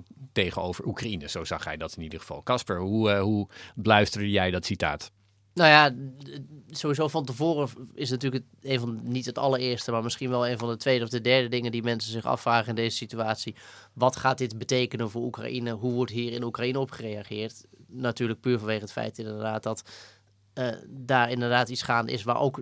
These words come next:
Speaker 2: de steun van de wereld el-, elke keer het grote, het grote hangijzer is. Hoe groot is die?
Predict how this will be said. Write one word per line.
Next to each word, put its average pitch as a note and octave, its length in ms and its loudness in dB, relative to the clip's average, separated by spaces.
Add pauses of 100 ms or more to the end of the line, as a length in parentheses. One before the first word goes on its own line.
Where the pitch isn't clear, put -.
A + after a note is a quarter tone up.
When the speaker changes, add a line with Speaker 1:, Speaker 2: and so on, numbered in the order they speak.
(240)
Speaker 2:
de C3 220 -2
steun C#3+ 380 4
van B2+ 180 2
de A#2+ 80 -2
wereld A#2+ 480 2
el-, C3 380 -6
elke C#3 260 2
keer C3 220 0
het A#2+ 120 -6
grote, B2 300 -2
het C3 120 -8
grote B2 260 -2
hangijzer A#2 580 0
is. A#2 140 -4
Hoe B2 160 0
groot C3 300 4
is A#2 160 -4
die? A2+ 260 -6